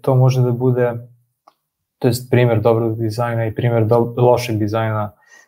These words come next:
To može da bude neki digitalni proizvod, neki fizički proizvod, nešto što je svima nama opšte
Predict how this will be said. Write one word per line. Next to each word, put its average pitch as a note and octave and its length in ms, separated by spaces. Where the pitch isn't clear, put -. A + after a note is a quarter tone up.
To C3+ 120
može C3 160
da C3 80
bude C3+ 260
neki C3 420
digitalni B2 580
proizvod, A#2+ 440
neki A2 260
fizički G#2+ 400
proizvod, G#2+ 600
nešto G#2 300
što - 180
je A#2 40
svima A2+ 300
nama A2+ 220
opšte A2+ 340